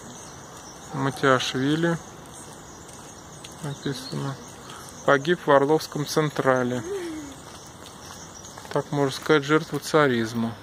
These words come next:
Памятник поставлен в тысяча девятьсот восемьдесят втором году. Ну, что сказать, революционер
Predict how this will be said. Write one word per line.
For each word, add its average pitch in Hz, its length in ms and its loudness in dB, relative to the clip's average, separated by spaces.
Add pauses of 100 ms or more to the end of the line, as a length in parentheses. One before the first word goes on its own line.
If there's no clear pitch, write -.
(180)
Памятник 139 600 4
поставлен 151 640 4
в - 60 -6
тысяча 139 320 0
девятьсот 143 380 0
восемьдесят 139 380 2
втором 139 360 6
году. 131 360 0 (460)
Ну, 226 220 8
что 185 200 6
сказать, - 360 2
революционер 190 760 4